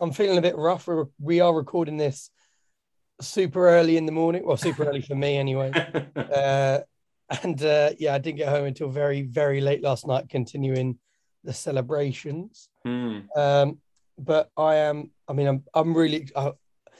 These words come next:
Speaker 1: I'm gutted that we didn't do the show yesterday like we
Speaker 2: Yeah.
Speaker 1: normally would,
Speaker 2: Yeah.
Speaker 1: uh, 'cause of, 'cause of, uh, some things going on. So, uh, 'cause I was so,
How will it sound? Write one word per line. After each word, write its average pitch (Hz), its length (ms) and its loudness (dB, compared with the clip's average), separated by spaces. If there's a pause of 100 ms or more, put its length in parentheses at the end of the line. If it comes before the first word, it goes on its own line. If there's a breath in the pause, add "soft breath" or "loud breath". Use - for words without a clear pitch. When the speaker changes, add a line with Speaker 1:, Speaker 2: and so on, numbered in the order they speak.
(180 soft breath)
Speaker 1:
I'm 170 120 2
gutted 196 280 6
that 180 80 4
we 165 80 -2
didn't 165 220 -4
do 165 120 2
the 147 80 -2
show 151 200 2
yesterday 131 640 0 (240)
like 151 160 2
we 151 80 -2
Speaker 2:
Yeah. 151 60 0
Speaker 1:
normally 151 280 4
would, 113 280 0 (160)
Speaker 2:
Yeah. 110 200 -4
Speaker 1:
uh, 135 220 4
'cause 131 180 -4
of, 135 180 -2
'cause 131 180 -2
of, 127 160 -2
uh, 131 320 2
some 135 180 -6
things 127 260 -2
going 131 220 2
on. 123 200 0 (320 soft breath)
So, 143 340 2
uh, 139 300 -2 (640)
'cause 135 200 -6 (300)
I 151 80 2
was 135 160 2
so, 139 580 2